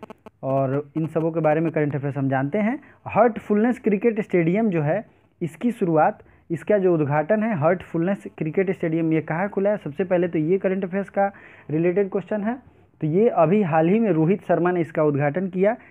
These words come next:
ये हैदराबाद में है, हर्ट हैदरा, ऐसे ही आप याद रखेंगे। चलिए अगला question देखते हैं, रेलवे सुरक्षा बल का नाम, नया नाम क्या है?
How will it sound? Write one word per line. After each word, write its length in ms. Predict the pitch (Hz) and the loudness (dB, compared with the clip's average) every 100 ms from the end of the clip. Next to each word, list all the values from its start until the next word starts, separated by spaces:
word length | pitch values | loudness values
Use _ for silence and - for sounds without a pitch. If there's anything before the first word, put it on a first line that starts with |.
| - | -6
ये 100 | 196 | -4
हैदराबाद 760 | 160 127 123 135 165 139 117 107 | -2 0 0 2 2 2 -2 -4
में 100 | 107 | -8
है, 140 | 107 98 | -8 -4
हर्ट 360 | 139 185 202 175 | 2 2 0 -8
हैदरा, 420 | 131 120 120 110 143 | -2 -2 0 -4 -4
ऐसे 220 | 143 233 | -2 0
ही 60 | |
आप 180 | 220 208 | 0 0
याद 240 | 143 120 120 | -2 -2 -4
रखेंगे। 460 | 113 120 107 110 117 - - - - - | -10 -12 -12 -12 -16 -20 -20 -20 -18 -6
चलिए 180 | 202 196 | 2 2
अगला 180 | 165 196 | 4 2
question 300 | 202 208 202 | 0 -2 -2
देखते 260 | 196 - | -2 -2
हैं, 180 | 190 180 | -6 -2
रेलवे 360 | 147 165 196 233 | 0 0 0 -2
सुरक्षा 440 | - 170 165 214 | 0 -2 2 0
बल 200 | 180 127 | 2 -2
का 160 | 123 170 | -2 -4
नाम, 320 | 160 175 240 - _ _ _ - | -4 -4 -6 -12 _ _ _ -4
नया 300 | 156 170 208 | 0 2 2
नाम 280 | 170 185 185 | 2 0 -2
क्या 220 | - 107 | -4 -6
है? 200 | 104 | -6